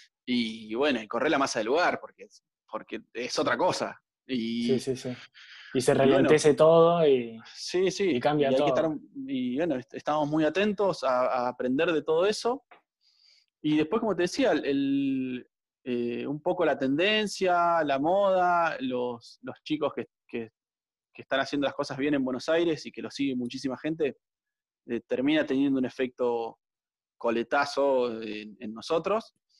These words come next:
Speaker 1: Y,
Speaker 2: Claro.
Speaker 1: y, y por suerte eso nos dio una, una solvencia para, para seguir y para, y para cada vez tener más productos y tener el tiempo de pensarlos.
Speaker 2: Claro, sí. Porque
Speaker 1: Así que
Speaker 2: abriste
Speaker 1: después
Speaker 2: con,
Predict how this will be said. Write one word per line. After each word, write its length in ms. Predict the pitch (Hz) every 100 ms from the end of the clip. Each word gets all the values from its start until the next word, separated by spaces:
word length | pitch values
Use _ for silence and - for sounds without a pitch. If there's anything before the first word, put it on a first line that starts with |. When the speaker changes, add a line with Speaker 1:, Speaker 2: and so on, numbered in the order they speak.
| _ _ _ _
Speaker 1:
Y, 220 | 127 117
Speaker 2:
Claro. 220 | 113 110 107 98 90 _ -
Speaker 1:
y, 120 | 120 _ -
y 100 | 127
por 180 | 120
suerte 320 | - 156 160 160
eso 180 | -
nos 140 | 123 113
dio 180 | 127 127
una, 440 | 104 123 117 117 - -
una 160 | 131
solvencia 580 | - 123 131 170 180 151
para, 320 | - 110 113 - _
para 200 | - 131
seguir 580 | - 143 165 214 262 330 -
y 140 | -
para, 280 | 123 117 - _
y 200 | 120 113
para 200 | 113 120
cada 240 | 123 160 156
vez 140 | 160
tener 180 | 156 151
más 140 | 147
productos 440 | - 143 208 202 135
y 80 |
tener 180 | 120 135
el 80 | 147
tiempo 240 | 156 156 117
de 40 |
pensarlos. 540 | 117 120 151 123 - _ _ _ _ _ _ _
Speaker 2:
Claro, 360 | - 143 135 -
sí. 300 | - 135 127 _ _ _ _ -
Porque 220 | 151 156
Speaker 1:
Así 80 | 151
que 40 |
Speaker 2:
abriste 240 | 160 - 156
Speaker 1:
después 200 | 190 175
Speaker 2:
con, 400 | 170 160 151